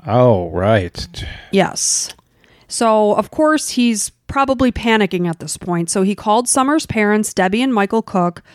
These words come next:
Speaker 2: who then called nine one one to report their daughter missing. Um, as police began their investigation, they went to the Inman home, and the Inman said, "No, we were in Cleveland." Of course, I said they were being evicted from their home. That was December.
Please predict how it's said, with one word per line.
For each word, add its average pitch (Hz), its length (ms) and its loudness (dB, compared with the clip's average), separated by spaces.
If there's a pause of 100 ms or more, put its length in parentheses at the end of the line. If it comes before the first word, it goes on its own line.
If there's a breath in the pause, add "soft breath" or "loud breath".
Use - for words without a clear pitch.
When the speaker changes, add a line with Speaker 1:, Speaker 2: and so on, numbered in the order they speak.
(160 soft breath)
Speaker 2:
who 226 160 2
then 226 340 2
called 240 320 0
nine 208 320 2
one 214 200 0
one 180 320 0
to - 120 -4
report 180 380 0
their 185 100 2
daughter 175 300 2
missing. 160 640 -6 (580 loud breath)
Um, 196 500 2
as 208 260 0
police 269 400 0
began 277 360 2
their 285 120 0
investigation, 202 960 0
they 196 160 0
went 208 260 0
to 311 80 -2
the 320 220 0
Inman 240 260 2
home, 190 540 0 (500 soft breath)
and 208 400 2
the 214 220 -2
Inman 311 340 2
said, 214 460 0
"No, 240 500 2
we 226 180 0
were 277 180 4
in 330 120 2
Cleveland." 247 720 0
Of - 420 -8
course, 214 260 0
I 208 80 4
said 196 180 0
they 196 80 2
were 196 120 4
being 185 200 0
evicted 180 440 -2
from 214 180 -4
their 240 100 -2
home. 180 360 2
That 180 140 0
was 180 140 -4
December. 175 800 0